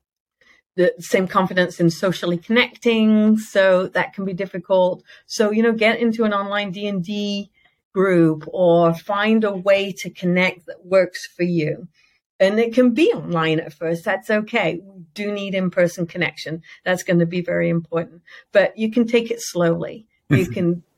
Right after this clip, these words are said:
Speaker 1: kind of put a toe in the water out there and, and go to a meetup or go to church, go to, um, a singles event, go to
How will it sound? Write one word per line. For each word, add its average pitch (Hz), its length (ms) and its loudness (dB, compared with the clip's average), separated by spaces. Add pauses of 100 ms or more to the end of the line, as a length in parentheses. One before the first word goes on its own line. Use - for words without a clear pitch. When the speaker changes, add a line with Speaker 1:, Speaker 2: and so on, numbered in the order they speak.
(360)
Speaker 1:
kind 208 200 0
of 208 120 -4
put 233 160 4
a 180 200 4
toe 233 300 4
in 220 120 4
the 208 80 2
water 190 420 2
out 180 240 0
there 175 500 4
and, 165 420 0 (360)
and 175 420 2
go 185 160 2
to 180 180 -2
a 170 60 2
meetup 170 560 2 (400)
or 160 220 0
go 170 260 2
to 165 160 -4
church, 170 640 2
go 165 200 2
to, 160 680 -4
um, 147 440 -12 (140)
a 165 40 -14
singles 185 440 -2
event, 175 580 0
go 170 180 2
to 160 500 -2